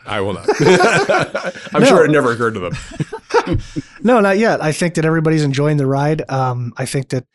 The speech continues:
Speaker 2: you know, everybody's in a good spot right now, and we're just, again, focused on growth. Uh, and as long as, uh, I think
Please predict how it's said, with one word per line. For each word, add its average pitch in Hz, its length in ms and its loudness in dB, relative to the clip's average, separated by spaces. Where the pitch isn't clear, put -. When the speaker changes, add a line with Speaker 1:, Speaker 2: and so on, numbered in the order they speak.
Speaker 2:
you 135 60 -2
know, 139 100 2
everybody's 143 400 2
in 135 60 2
a 131 60 0
good 135 180 -2
spot 143 320 -2
right 139 180 -2
now, 151 460 -2
and 135 160 -4
we're 143 80 0
just, 139 240 -4
again, 139 400 -2
focused 139 360 -2
on 147 140 2
growth. 143 460 0
Uh, 131 300 -2
and 123 240 -8
as 123 140 -4
long 139 320 -2
as, 131 400 -6
uh, 123 220 -8
I 123 60 -8
think 139 220 -6